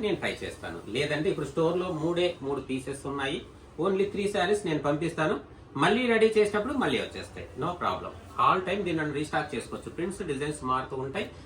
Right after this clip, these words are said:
దాంతోపాటు కొంచెం కాస్ట్ వేరియేషన్ కూడా వస్తుంటుందండి. ఇప్పుడు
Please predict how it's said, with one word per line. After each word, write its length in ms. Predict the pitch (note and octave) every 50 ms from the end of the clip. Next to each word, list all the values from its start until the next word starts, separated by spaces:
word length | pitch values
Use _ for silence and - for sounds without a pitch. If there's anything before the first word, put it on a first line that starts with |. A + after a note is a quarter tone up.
| - - - C#3
దాంతోపాటు 600 | D#3 G#3 G#3 G#3 A3 G#3+ G#3 F#3+ F3 - - B3 B3+ -
కొంచెం 240 | F3 D#3+ D3 D#3 C#3 - B2+
కాస్ట్ 280 | B2+ C3 C3 - - D#3 C#3 C3+
వేరియేషన్ 420 | C3+ C3 B2+ A#2+ - B2 A#2+ - A#2
కూడా 120 | - B3+ - B2+
వస్తుంటుందండి. 720 | - - - C3 G#2+ G2+ G2 F2+ F2+ F2 E2+ E2+ D#2+ - - - - - - - - - - - - - - - - - - - - - - - - - _ _ - - -
ఇప్పుడు 180 | - - G#3